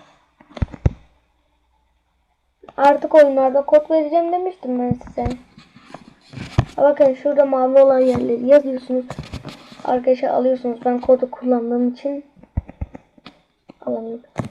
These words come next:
Ve tebrikler. Görev yaptık ve paramızı aldık arkadaşlar. Demek ki itfaiyeciler böyle kazanıyor. Ne sandım ya? <laughs>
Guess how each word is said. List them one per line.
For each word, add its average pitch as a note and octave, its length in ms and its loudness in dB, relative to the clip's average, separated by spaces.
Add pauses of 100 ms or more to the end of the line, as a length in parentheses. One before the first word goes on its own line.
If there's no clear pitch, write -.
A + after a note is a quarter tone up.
(280)
Ve D#4 140 -2
tebrikler. B3+ 960 -6 (100)
Görev C4 360 4
yaptık B3+ 540 -2 (260)
ve A3+ 180 -2
paramızı B3+ 440 0
aldık A3+ 320 -4
arkadaşlar. - 600 -8 (1500)
Demek C4 340 2
ki B3+ 100 -6
itfaiyeciler B3 840 -4
böyle A#3 240 -2
kazanıyor. G#3 440 -10 (1400)
Ne C4 140 4
sandım A3+ 500 -6
ya? A#3 140 -18 (460)
<laughs> C4+ 140 0